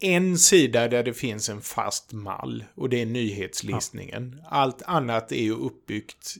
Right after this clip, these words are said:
Speaker 1: i
Speaker 2: Och den ska vi ändra så att det inte är en fast mall heller. Eller att det är ett block i WordPress också.
Speaker 1: Ja, precis.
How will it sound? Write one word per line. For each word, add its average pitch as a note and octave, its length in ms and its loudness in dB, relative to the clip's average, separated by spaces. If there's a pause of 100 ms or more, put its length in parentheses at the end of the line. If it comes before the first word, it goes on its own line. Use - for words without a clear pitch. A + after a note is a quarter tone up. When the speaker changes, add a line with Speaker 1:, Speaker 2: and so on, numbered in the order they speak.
Speaker 1:
i A2+ 220 0
Speaker 2:
Och D#3+ 60 6
den E3 160 8
ska C#3 140 2
vi B2+ 80 8
ändra B2 260 4
så - 100 0
att A2+ 80 0
det A2+ 60 0
inte A2+ 220 0
är G#2+ 80 0
en F#2 120 -6
fast - 240 -4
mall F2+ 200 -8
heller. G2 340 -8
Eller C#3 380 4
att C3 160 0
det C3+ 60 4
är A#2 40 2
ett G#2 60 -6
block A#2+ 320 2
i A#2+ 40 0
WordPress A2 420 2
också. - 360 -2 (220)
Speaker 1:
Ja, A#2 340 6 (240)
precis. A2 580 -4